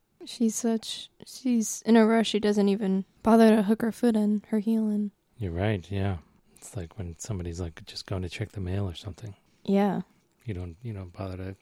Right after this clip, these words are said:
Speaker 2: put that heel up.
Speaker 1: Nope. 'Cause you're just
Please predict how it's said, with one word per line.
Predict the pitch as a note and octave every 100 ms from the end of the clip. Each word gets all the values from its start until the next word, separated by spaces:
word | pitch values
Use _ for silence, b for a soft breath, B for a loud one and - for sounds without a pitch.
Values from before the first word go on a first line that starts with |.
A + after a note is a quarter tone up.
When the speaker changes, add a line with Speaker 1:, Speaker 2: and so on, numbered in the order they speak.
| _
Speaker 2:
put | - A2
that | A2
heel | - G#2+ G2+
up. | F#2 - _ _ _ _
Speaker 1:
Nope. | B3 C4 - - _ _ -
'Cause | -
you're | A3
just | F#3 G3+ - -